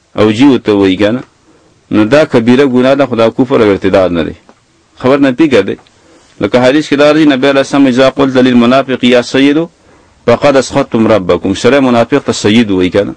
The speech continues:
سید او سردار او جناب ورته ووایي، نو په دې الله خفه کېږي. نو دا ګناه ده، خو دا څه نه دی؟ کفر نه دی.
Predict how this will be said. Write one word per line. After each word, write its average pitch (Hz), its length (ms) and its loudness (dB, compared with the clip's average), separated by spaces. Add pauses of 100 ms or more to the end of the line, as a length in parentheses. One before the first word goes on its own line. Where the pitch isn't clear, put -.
(220)
سید 117 360 0
او 104 80 0
سردار 107 440 0
او 95 80 -2
جناب 101 360 -2
ورته 98 220 -2
ووایي، 135 200 0 (400)
نو - 60 -12
په - 80 -2
دې 120 80 0
الله 120 260 2
خفه 92 320 -2
کېږي. 85 280 -2 (1080)
نو 98 100 0
دا 143 180 2
ګناه 127 300 0
ده، 143 80 0
خو 127 100 -8
دا 131 120 2
څه - 120 -6
نه 139 140 2
دی؟ 160 100 -2 (960)
کفر 110 260 0
نه 92 180 0
دی. 82 120 -10